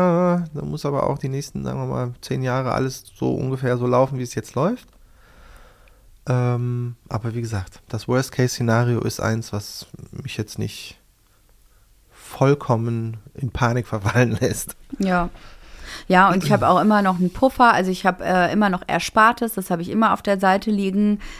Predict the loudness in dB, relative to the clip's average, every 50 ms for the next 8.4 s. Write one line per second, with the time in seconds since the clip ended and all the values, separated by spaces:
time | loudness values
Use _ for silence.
0 | -6 -4 0 0 0 -2 -2 -4 -4 -2 -2 -2 -4 -4 -4 -4 0 0 0 0
1 | 0 0 -2 -2 -2 -2 -2 -2 -2 -4 0 4 6 6 6 6 2 -4 -4 -4
2 | -4 -2 0 2 2 2 2 0 0 -2 -2 0 0 0 0 0 -2 0 2 2
3 | 4 4 2 2 2 2 2 2 2 0 -2 0 0 0 0 -2 -2 -4 -4 -4
4 | -4 -4 -6 -6 -4 -4 -2 -4 -4 -4 -2 0 0 0 0 -2 -2 0 2 2
5 | 2 0 -2 -12 -20 -20 -20 -8 -4 -2 0 0 2 0 0 -2 0 2 2 2
6 | 4 2 0 -2 -4 -6 0 0 0 0 2 0 -2 -2 -2 -2 -2 -2 -2 -2
7 | -4 -4 -4 -4 -4 -4 -4 -4 -4 -2 0 0 0 2 0 0 -2 0 0 0
8 | 0 0 0 0 0 0 0 0